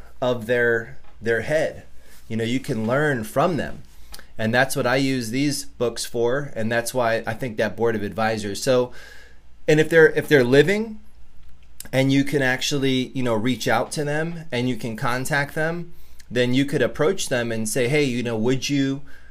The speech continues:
um, consider being on my board of trusted advisors?" Um, if you have access to them. So,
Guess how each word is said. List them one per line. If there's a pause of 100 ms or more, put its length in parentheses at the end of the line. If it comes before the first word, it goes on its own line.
(160)
um,
consider (260)
being
on
my
board (140)
of
trusted
advisors?" (560)
Um,
if
you
have
access
to
them.
So,